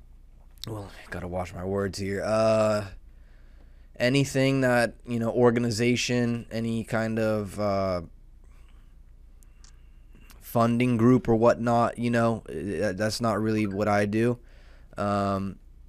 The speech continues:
but I do know, you know, I've, I'll, I've, I'll give a donation, you know what I'm saying? But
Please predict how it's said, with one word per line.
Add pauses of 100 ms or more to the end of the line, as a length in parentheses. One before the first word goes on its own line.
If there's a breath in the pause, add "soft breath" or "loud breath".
(560)
but (340)
I
do
know,
you
know,
I've,
I'll,
I've, (100)
I'll
give
a
donation,
you
know
what
I'm
saying?
But